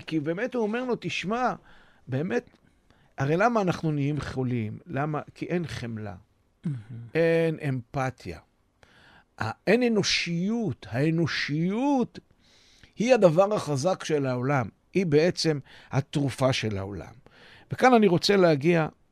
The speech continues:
Speaker 1: למושג יסורין של אהבה. מה זה יסורין של אהבה? יש יסורין של אהבה. עכשיו, ראשית, תראה, כבר רמזנו בהתחלה שהמילה יסורים,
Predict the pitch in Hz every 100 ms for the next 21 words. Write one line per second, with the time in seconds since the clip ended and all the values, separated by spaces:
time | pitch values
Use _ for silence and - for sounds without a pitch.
0 | _ _ _ _ - 120 117 120 - 165
1 | 165 131 - _ - 143 - - 156 143
2 | 202 254 220 - _ _ _ _ _ -
3 | _ _ - 104 85 95 82 65 - 240
4 | 285 220 - 160 151 165 135 120 82 -
5 | 113 - _ _ _ _ _ _ _ _
6 | - 143 175 151 139 117 139 135 117 107
7 | 92 98 113 - - 190 - 277 220 202
8 | 208 - 165 147 - 147 156 180 170 190
9 | 175 139 165 - 135 156 165 165 _ -
10 | - - - 135 135 143 180 180 139 -
11 | 139 156 190 160